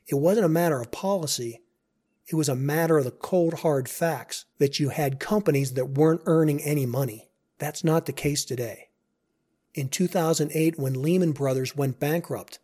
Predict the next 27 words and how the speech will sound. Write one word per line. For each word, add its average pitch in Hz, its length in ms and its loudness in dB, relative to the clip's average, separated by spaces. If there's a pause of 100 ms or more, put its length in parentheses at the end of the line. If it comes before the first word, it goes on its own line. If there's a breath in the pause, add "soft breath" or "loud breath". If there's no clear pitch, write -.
(280)
that 151 140 -4
wasn't 185 300 0
over 156 220 4
policy 185 520 0
decisions. 131 640 -4 (200)
It 170 80 0
was 156 160 0
because 151 560 2
the 147 80 -4
corporation 160 920 0 (160)
had 160 380 0
no 151 200 4
money. 135 420 -4 (120)
There 143 80 -2
was 135 140 2
a 127 60 -2
liquidity 151 640 0
crisis. - 640 -12 (420)
Likewise, 131 680 0
when 117 140 -6
people 180 380 2
were 131 160 0
walking 151 440 0
away 147 260 4
from 143 160 -2
their 135 120 0
mortgages, 135 720 0